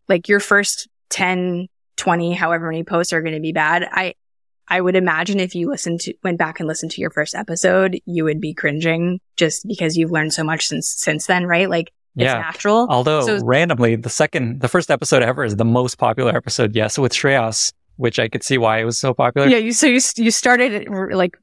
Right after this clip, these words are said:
Speaker 1: went
Speaker 2: Yeah.
Speaker 1: really hot with your first guest.
Speaker 2: That's right. That's right.
Speaker 1: Uh, so yeah, first get over the fact that it's gonna be cringe. It's gonna be cringe. Like, uh, like anything, you just have to get started.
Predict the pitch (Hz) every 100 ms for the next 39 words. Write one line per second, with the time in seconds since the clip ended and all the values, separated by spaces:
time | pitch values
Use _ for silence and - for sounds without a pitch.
0 | _ _ _ - 214 240 240 226 214 247
1 | 214 - 185 185 202 185 202 175 - -
2 | _ _ _ 113 - - 196 180 175 180
3 | 170 - - _ _ - 254 233 247 208
4 | - - 294 285 - 202 208 196 196 190
5 | 175 170 170 - 160 160 160 160 - 160
6 | 160 156 147 165 - - 160 143 _ _
7 | _ _ _ - 185 180 170 160 165 170
8 | 165 156 - 156 165 165 175